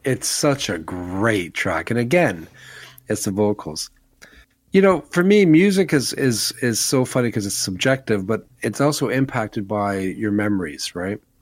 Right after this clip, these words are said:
And, uh, my number two song, you're gonna be questioning why I picked this at number two. I picked it because as a child, all the way up, is a sing-, a song, um, my mom loved, and w-, I would hear it as a kid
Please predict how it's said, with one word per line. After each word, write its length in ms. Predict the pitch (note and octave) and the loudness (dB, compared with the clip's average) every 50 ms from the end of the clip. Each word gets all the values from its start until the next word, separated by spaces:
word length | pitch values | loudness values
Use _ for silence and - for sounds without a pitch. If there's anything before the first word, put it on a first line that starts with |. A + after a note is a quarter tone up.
| _ - - _ _ _ _ _ _ _ _ _ _ - | _ -20 -20 _ _ _ _ _ _ _ _ _ _ -2
And, 400 | C3+ C3 C3 B2+ B2+ B2+ - - - - | 0 2 2 2 2 0 -2 -4 -4 -2
uh, 180 | A#2 A#2+ A2 - | -2 -2 0 0
my 160 | C3 C#3 C#3 | 2 2 4
number 260 | D3 F3 F#3+ G3 G3 | 4 4 4 4 2
two 380 | E3+ - - - - E3 D3+ D3+ | 2 0 -2 -2 2 4 4 4
song, 240 | D3 - B2+ G#2+ G#2+ | 4 2 0 0 0
you're 100 | G#2+ A2 | 0 0
gonna 160 | A#2+ C#3 D3 | 2 2 2
be 120 | C3+ B2 | 0 -2
questioning 460 | G#2+ - - B2+ A2+ - - A#2 G#2+ G2 | -6 -4 -4 -4 -4 -2 -2 -2 -2 0
why 140 | G2 G#2 | 0 -2
I 60 | G2+ G2 | -2 -2
picked 180 | - G#2+ F#2 | -4 -6 -6
this 160 | G#2+ G2+ F2 | -4 -4 -4
at 60 | G2+ G2 | -4 -4
number 180 | G2 F#2 F2 | -2 -4 -4
two. 220 | - - - G2+ - - | -6 -8 -8 -8 -6 -6
I 80 | A#2 | -6
picked 300 | - - - G3 F#3+ - | -4 -2 -2 -2 0 0
it 100 | G#3+ F#3+ | -2 -2
because 640 | - F3+ D3 - C#3 B2 A#2+ A#2 G#2+ - - - - - _ - _ _ _ - | -2 -4 -4 -2 -2 -2 -2 -2 -2 -4 -6 -8 -10 -12 _ -20 _ _ _ -8
as 140 | A#2 G#2 G#2+ | -6 -6 -6
a 40 | G2 | -6
child, 680 | - - - C3+ C3+ B2+ A#2+ G#2 F2+ F2+ G2 F#2+ - - _ _ _ _ _ - | -6 -4 -2 0 2 2 2 0 -2 -4 -6 -8 -10 -14 _ _ _ _ _ -4
all 120 | A2 A#2+ | -2 0
the 80 | B2+ C3+ | 2 2
way 360 | A#2+ A#2+ B2 A#2+ A#2 G#2+ - - | 2 2 2 2 0 -2 -2 -2
up, 300 | - A2 G#2 F#2 - - - _ - - - - - - - - - _ _ | -2 -2 -2 -4 -6 -10 -20 _ -20 -20 -20 -20 -20 -20 -20 -20 -20 _ _
is 100 | - A2 | -6 -4
a 60 | A#2 | -4
sing-, 380 | G#2+ - - D3+ D3+ E3 E3 C#3+ - | -2 0 2 4 4 4 2 2 0
a 60 | C3+ | -2
song, 580 | B2+ - - C#3+ C#3+ D3 D3 D3 C#3+ B2+ - - - - | -2 0 0 2 2 4 4 2 2 0 -2 -6 -6 -6
um, 600 | A2 A2 G#2+ G#2 G#2 G#2 G2+ G2+ G2+ G2 F#2+ - _ _ | -4 -2 -2 -2 0 0 0 0 0 -2 -4 -6 _ _
my 140 | - A#2 G#2+ | -4 -2 -2
mom 360 | G#2+ G#2 A2 A#2+ A#2+ A#2 A2 | 0 0 2 2 2 2 2
loved, 460 | G#2+ G#2+ G2 E2+ F2+ G#2+ A#2+ - - - - _ _ _ _ _ _ _ _ - | 2 2 0 -2 -2 -4 -6 -10 -16 -20 -20 _ _ _ _ _ _ _ _ -6
and 420 | A2 A2 A2 G#2+ G#2+ G#2+ G#2+ G#2 | -4 -2 -2 -2 0 -2 -2 -2
w-, 280 | - - - A#2 B2 G2+ | -4 -6 -4 -2 0 0
I 100 | A2+ B2 | 2 2
would 140 | B2 B2 | 0 0
hear 320 | - - - D#3 F3 E3+ B2+ | -2 0 0 0 2 2 0
it 180 | D#2+ - - - A2+ | -2 -4 -8 -12 -10
as 100 | G#2 - | -8 -8
a 60 | A2 | -8
kid 400 | - - - C#3 A#2+ F#2+ - | -8 -4 -2 -2 -2 -2 -4